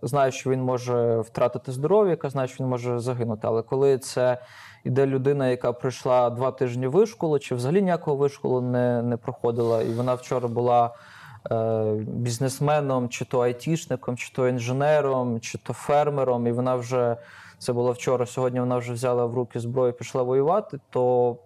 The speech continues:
ну, як, е, не знаю, мені це в голову досі не вкладається. І мене дуже вразила ця, е, історія Олега Ковалишина, е, з Києва, тому що його друг мені написав, що, е,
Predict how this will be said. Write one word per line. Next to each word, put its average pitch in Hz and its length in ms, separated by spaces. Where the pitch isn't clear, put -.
ну, 131 400
як, - 460
е, 120 360
не 143 100
знаю, 127 260
мені 165 240
це 190 140
в 131 60
голову 143 300
досі 135 340
не 123 60
вкладається. - 680
І 127 60
мене 143 200
дуже 143 240
вразила 135 460
ця, 123 640
е, 123 220
історія 135 500
Олега 151 360
Ковалишина, 131 760
е, 117 400
з - 120
Києва, 160 400
тому 131 280
що 131 380
його 131 220
друг 156 340
мені 135 520
написав, 143 580
що, 120 440
е, 123 40